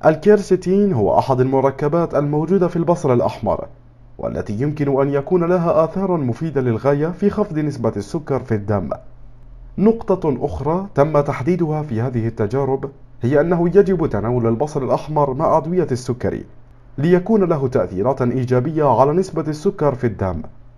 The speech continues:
من فوائد البصل الأحمر أنه يساعد في علاج نزلات البرد.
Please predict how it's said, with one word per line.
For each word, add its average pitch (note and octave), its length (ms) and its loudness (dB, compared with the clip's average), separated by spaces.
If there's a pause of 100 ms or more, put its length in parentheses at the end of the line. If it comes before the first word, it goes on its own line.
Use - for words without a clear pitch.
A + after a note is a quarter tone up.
(340)
من C#3+ 120 4
فوائد F#3+ 460 6
البصل B2 420 0
الأحمر B2+ 520 0
أنه C#3+ 280 0
يساعد D#3 600 0
في D#3+ 160 2
علاج D#3 380 2
نزلات A#2+ 440 -2
البرد. G2 440 -4